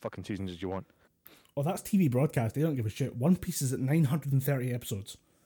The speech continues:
Speaker 2: They
Speaker 1: Yeah.
Speaker 2: c-, they could give a fuck. <laughs> They're like, "It'll be on every Wednesday at nine P M." Golden.
Speaker 1: Yeah. As long as Toonami are wanting to post it. I think even the manga has gotten to the point where they haven't found whatever the big treasure is. I think it's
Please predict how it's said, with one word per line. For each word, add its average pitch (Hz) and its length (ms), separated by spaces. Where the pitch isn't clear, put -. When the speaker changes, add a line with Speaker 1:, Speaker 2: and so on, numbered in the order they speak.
Speaker 2:
They 151 80
Speaker 1:
Yeah. - 80
Speaker 2:
c-, - 160
they 151 160
could 160 200
give 147 160
a 147 80
fuck. - 380
<laughs> - 920
They're 143 100
like, 151 180
"It'll 160 180
be 143 100
on 156 300
every 160 240
Wednesday 170 560
at 135 160
nine 160 240
P 156 160
M." 202 200
Golden. 127 320
Speaker 1:
Yeah. 98 180
As - 60
long 123 120
as 110 80
Toonami 101 400
are 95 100
wanting 92 240
to - 280
post - 240
it. - 80
I - 40
think 190 160
even 190 220
the 98 80
manga 104 340
has 90 120
gotten 113 240
to - 40
the 101 60
point 104 280
where 95 260
they 107 160
haven't 107 320
found 98 440
whatever 107 420
the 92 80
big 92 160
treasure 101 380
is. 87 140
I 92 60
think 104 200
it's 101 140